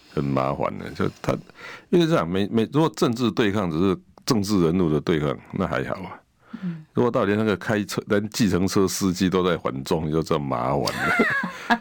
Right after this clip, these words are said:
Speaker 1: <laughs> 他说：“中国人抢我们的工作。”
Speaker 2: 哎。
Speaker 1: 我说：“奇怪，这个，因为川普每天教育他。”
Speaker 2: 哎呦，你讲到这个，川普今天才在受访的时候讲，说是台湾人抢了美国人的工作，早就应该阻止台湾发展半导体。
Speaker 1: 我天哪，我这个！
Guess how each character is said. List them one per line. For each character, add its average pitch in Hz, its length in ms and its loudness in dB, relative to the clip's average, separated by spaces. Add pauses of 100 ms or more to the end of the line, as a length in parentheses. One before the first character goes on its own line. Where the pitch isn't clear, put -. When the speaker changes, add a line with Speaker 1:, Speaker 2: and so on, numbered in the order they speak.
(100)
Speaker 1:
<laughs> - 0 -
他 143 220 0
说 104 160 2
：“中 110 240 0
国 95 100 0
人 92 80 0
抢 - 180 -2
我 95 60 -2
们 90 100 0
的 85 100 2
工 92 260 0
作。” 90 180 0
Speaker 2:
哎。 - 80 0
Speaker 1:
我 - 40 0
说 90 140 2
：“奇 87 240 -2
怪， 85 200 2
这 98 120 2
个， - 160 -2 (520)
因 131 80 4
为 123 60 2
川 120 220 0
普 104 140 2
每 90 180 2
天 98 160 2
教 92 260 2
育 92 100 0
他。” 90 120 0 (500)
Speaker 2:
哎 262 200 4
呦， 180 80 0 (200)
你 240 100 2
讲 262 160 2
到 226 140 2
这 247 140 -2
个， 214 120 2
川 247 260 2
普 226 160 2
今 190 160 -2
天 214 120 2
才 196 180 0
在 202 160 0
受 202 200 -2
访 175 180 0
的 147 60 -2
时 180 120 -4
候 180 80 2
讲， 135 240 -4
说 165 100 -6
是 190 80 -6
台 160 300 2
湾 285 220 4
人 170 180 4
抢 147 260 0
了 147 80 0
美 139 140 2
国 143 180 0
人 143 100 0
的 151 140 0
工 147 240 0
作， 151 180 0
早 147 160 2
就 233 160 0
应 226 80 2
该 226 180 4
阻 185 140 0
止 165 140 -2
台 151 160 -2
湾 170 180 0
发 170 220 0
展 131 240 -4
半 151 180 2
导 120 180 0
体。 - 280 -14 (580)
Speaker 1:
我 92 160 2
天 87 220 2
哪， 73 140 0
我 78 80 0
这 87 100 0
个！ 82 200 0